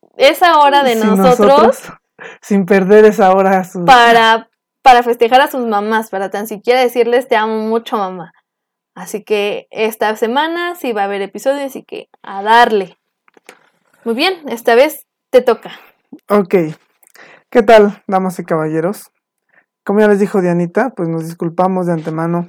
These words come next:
Speaker 2: porque la semana pasada no pudimos sacar episodio. Fue prac-, prácticamente por eso.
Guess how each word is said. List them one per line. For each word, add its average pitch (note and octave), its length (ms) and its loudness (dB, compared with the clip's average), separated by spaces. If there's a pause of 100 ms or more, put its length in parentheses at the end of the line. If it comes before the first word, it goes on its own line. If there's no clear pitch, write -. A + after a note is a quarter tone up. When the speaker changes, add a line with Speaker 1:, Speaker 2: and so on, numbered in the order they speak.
(1300)
Speaker 2:
porque F#3 360 0
la F3+ 120 2
semana F3+ 280 -4
pasada E3+ 340 -4
no E3+ 120 -4
pudimos D#3+ 540 -8
sacar D#3+ 320 -6
episodio. G3 540 2 (600)
Fue C#4+ 260 2
prac-, B3+ 380 2
prácticamente G#3 720 -2
por D#3+ 200 -6
eso. D3 380 -8